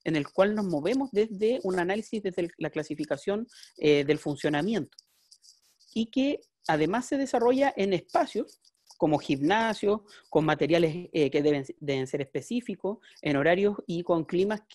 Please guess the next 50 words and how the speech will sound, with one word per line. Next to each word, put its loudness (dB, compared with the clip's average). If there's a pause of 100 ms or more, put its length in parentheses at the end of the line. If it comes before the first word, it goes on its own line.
(200)
que, 0 (260)
eh, 6 (160)
se 6
dividen 2
por -4
tipo 0
de 4
región -2 (120)
y -4
con -4
cantidades 2
de 2
participantes -2
que -4
habitualmente 0
no -4
son -2
las -2
más -8
adecuadas. -2 (680)
Y -4
que 4
además, 0 (180)
desde 0
el 2
punto -2
de 4
vista 2
de 4
los -4
factores -4
personales, -4 (280)
tiene 2
que 2
ver 2
mucho -2
con 2
la 4
afinidad 2
de 2
la 2
práctica -2
de 0
la 0
actividad -2
física, -6
que -8
en -4
Chile -4
sabemos -4